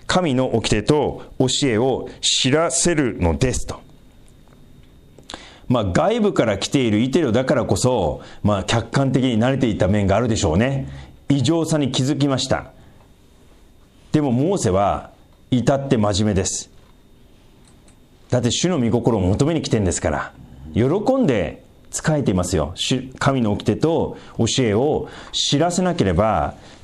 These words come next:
いけないわけなんですよね。正しいことですね。けれども、真面目だからこそ陥ってしまう罠があるわけなんです。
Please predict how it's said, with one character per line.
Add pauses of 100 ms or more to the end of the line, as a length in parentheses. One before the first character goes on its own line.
(100)
い
け
な
い
わ
け
な
ん
で
す
よ
ね。
正
し
い
こ
と
で
す
ね。 (600)
け
れ
ど
も、 (340)
真
面
目
だ
か
ら
こ
そ
陥
っ
て
し
ま
う (300)
罠
が
あ
る
わ
け
な
ん
で
す。